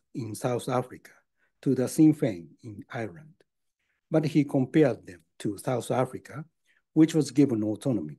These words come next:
six years after the Boer War, and Ireland, which was ruled by Britain for over seven hundred years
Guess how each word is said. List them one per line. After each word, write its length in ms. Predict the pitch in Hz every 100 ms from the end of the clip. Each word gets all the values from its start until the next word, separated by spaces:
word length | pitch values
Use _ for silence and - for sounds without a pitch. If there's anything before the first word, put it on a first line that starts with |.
| _
six 360 | - - 156 -
years 340 | 151 131 101
after 360 | 147 110 - 117
the 140 | 101
Boer 360 | 95 113 117 107
War, 280 | 101 104 - 151 _ _ _ _
and 280 | 143 127 135
Ireland, 520 | 147 135 98 107 143 - _ _ _
which 180 | 175 170
was 200 | 165 143
ruled 400 | 151 131 101 -
by 200 | 104 101
Britain 480 | 92 113 - 95 82
for 200 | - 104 -
over 380 | 156 135 127 110
seven 340 | - 165 165
hundred 380 | - 143 139 127
years 540 | 113 113 - - -